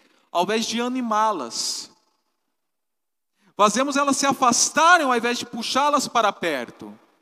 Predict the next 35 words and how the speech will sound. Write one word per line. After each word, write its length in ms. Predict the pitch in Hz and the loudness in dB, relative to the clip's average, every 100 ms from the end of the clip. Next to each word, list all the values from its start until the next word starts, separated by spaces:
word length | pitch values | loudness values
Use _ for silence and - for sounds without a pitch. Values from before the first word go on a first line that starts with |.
| _ _ _ _ _ _ _ _ _ _ _ | _ _ _ _ _ _ _ _ _ _ _
Então, 440 | - 196 - 349 392 | -10 -6 -2 -2 -2
nesse 240 | 285 247 | -2 -4
tempo 340 | - 226 269 - | -2 -2 -2 -4
que 140 | 220 | -6
nós 120 | 208 | -6
vivemos 300 | 185 190 196 | -4 -4 -4
de 100 | 190 | -8
circuito 360 | 185 175 196 170 | -10 -8 -6 -6
de 60 | |
isolamento, 640 | 160 156 139 139 220 277 220 | -4 -4 -4 -4 -4 -4 -4
o 40 | |
nosso 180 | 226 226 | -4 -6
chamado 340 | 220 220 247 | -4 -2 -2
é 40 | 254 | -6
para 280 | - 285 | -6 -6
animar 440 | 330 302 226 233 277 | -4 -4 0 2 2
o 80 | 269 | 0
nosso 260 | 240 - | -2 -4
irmão. 520 | 202 165 143 120 - _ _ _ _ | -6 -4 -4 -6 -16 _ _ _ _
E 80 | 175 | -2
animar 420 | 254 262 233 254 | 0 0 4 6
aqui 200 | 262 254 | 4 -2
no 100 | 254 | -6
sentido 520 | 254 233 185 254 277 | -6 -6 -6 -6 -6
de 100 | - | -6
trazer 380 | - 226 202 247 | -6 -6 -4 -8
para 320 | 294 240 226 | -6 -2 -2
perto, 680 | - - 202 240 247 226 143 - 190 | -2 -4 -2 0 -2 -4 -8 -10 -20
junto 480 | 147 147 220 320 311 | -16 -6 -2 -2 -2
para 240 | - 233 226 | 2 2 0
com 120 | 220 | -6
o 40 | |
povo 300 | - 202 196 | -4 -4 -2
de 120 | 175 | -4
Deus. 600 | 175 160 113 107 - - | 0 0 0 -8 -12 -14